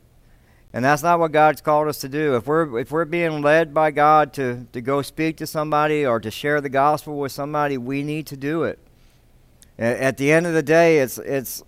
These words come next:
they needed the gospel. Nineveh was the size of New York City, and it was a corrupt city, but they needed Jesus. They needed the gospel. Uh, they needed the gospel to be given to them, to preach, to be preached to them, to tell them to do what? To repent.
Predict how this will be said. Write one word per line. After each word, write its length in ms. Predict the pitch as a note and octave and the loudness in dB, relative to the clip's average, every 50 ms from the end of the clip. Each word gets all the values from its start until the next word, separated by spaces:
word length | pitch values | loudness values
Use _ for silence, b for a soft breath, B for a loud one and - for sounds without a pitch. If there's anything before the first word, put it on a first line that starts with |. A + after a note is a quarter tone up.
| _ - | _ -14
they 320 | D3 A#2+ C3 C#3 D3+ E3 | -6 0 2 2 2 2
needed 300 | F3 F3+ F3+ F3+ F3+ E3 | 2 0 0 0 0 0
the 80 | D3 D#3 | 0 0
gospel. 460 | C#3+ D#3+ D#3+ E3 E3 D#3 - B2 A#2 | 4 4 6 6 4 2 0 -4 -4
Nineveh 480 | A#2+ B2+ C#3 D#3+ F3 F3+ D#3+ E3 D#3+ D#3+ | -2 0 2 2 2 2 2 4 4 4
was 380 | D3+ D3 C#3+ C#3+ C3 - - G2+ | 4 2 2 0 0 -4 -8 -6
the 140 | A#2 B2+ B2 | -6 -4 -4
size 440 | - - D#3 D#3 D#3+ E3 E3 D3 C#3+ | 0 4 6 6 8 6 6 2 -2
of 140 | C#3 C3+ | -6 -8
New 80 | C#3 D3+ | -8 -6
York 340 | D#3 D#3 D#3 D#3 D#3 A#2 - | -4 -2 -2 -2 -2 -4 -6
City, 380 | - E3 E3+ F3 D3+ A2+ F#2 - _ _ - _ _ _ _ _ _ _ _ _ _ _ _ _ | -8 -6 -6 -4 -4 -6 -8 -12 _ _ -20 _ _ _ _ _ _ _ _ _ _ _ _ _
and 160 | A#2 C3+ C#3+ | -2 0 2
it 100 | D3+ E3 | 2 4
was 220 | F3 F3+ F3+ C#3 | 4 2 2 0
a 80 | E3+ E3 | -2 -4
corrupt 680 | - - E3+ F3 D#3+ E3+ F3 F#3+ F#3 - - - - - B2+ C#3+ C3+ | -2 -2 -2 0 2 4 6 4 4 2 -2 -10 -20 -20 -20 -20 -18
city, 480 | A#2+ - - F3+ G3 F#3+ D#3+ A#2 F#2+ D#2 - _ _ _ _ _ _ _ _ _ _ _ _ _ _ _ | -14 -8 -4 -4 -2 -2 -2 -4 -4 -8 -14 _ _ _ _ _ _ _ _ _ _ _ _ _ _ _
but 160 | - B2 A2 | -10 -8 -4
they 160 | - C#3 C3+ C#3 | -2 -2 -2 0
needed 340 | C#3+ D3 D3+ D3+ D3 C#3+ | 0 0 0 0 -2 -4
Jesus. 520 | A#2+ A2 C3+ D3 D3+ D3 A#2+ A#2+ A2 - - | -4 -6 -6 -4 -4 -4 -6 -8 -10 -8 -6
They 120 | C3 B2+ | -4 -4
needed 300 | B2+ C3+ C#3 C#3+ C#3+ C3 | -2 -2 -2 -4 -4 -4
the 60 | C3 | -6
gospel. 760 | A#2+ A2+ C3+ C3+ C#3 C#3+ C#3 - - C#3 C3 A2+ G#2 B2+ B2+ - | -2 2 2 4 4 2 0 -2 -6 -8 -8 -8 -8 -10 -8 -4
Uh, 180 | A2 A#2 A2+ - | -4 -4 -4 -6
they 180 | - A#2 B2+ B2 | -6 -6 -4 -4
needed 160 | B2+ C3+ D3 - _ _ _ _ | -4 -4 -6 -8 _ _ _ _
the 60 | - | 2
gospel 360 | C3 C#3+ C#3+ C3+ - C#3 C3+ | 2 2 2 0 -4 -10 -10
to 60 | C3 A#2+ | -8 -8
be 120 | A#2 B2+ | -8 -6
given 300 | A#2+ A#2+ C3 C#3 D3+ C#3+ | -4 -4 -4 -4 -4 -6
to 140 | - D3 C#3 | -6 -6 -4
them, 120 | C3 B2 | -4 -4
to 80 | A#2 A2 | -6 -8
preach, 440 | - - D3 D#3 D#3+ C#3 A#2+ - - | -8 -6 -6 -6 -6 -8 -12 -14 -12
to 80 | B2 A#2 | -8 -6
be 140 | A#2+ B2 | -6 -6
preached 360 | A#2 - - D#3+ E3+ D3+ - - | -6 -6 -6 -6 -6 -8 -8 -6
to 80 | D#3 | -4
them, 140 | D3 C3+ B2+ | -4 -4 -4
to 80 | A#2+ A#2 | -6 -4
tell 240 | - D3+ D3+ D3 | -2 -2 -2 -2
them 120 | D3 D3 C#3+ | -2 -4 -8
to 60 | C3+ | -6
do 120 | C3 C#3+ C#3+ | -6 -6 -2
what? 240 | D3+ D#3 D3 C3+ A#2+ | 0 0 0 -2 -4
To 80 | A#2+ | -8
repent. 480 | A2+ A#2 A2 - D3 D#3 F3+ E3 - | -8 -8 -8 -8 -8 -8 -8 -8 -10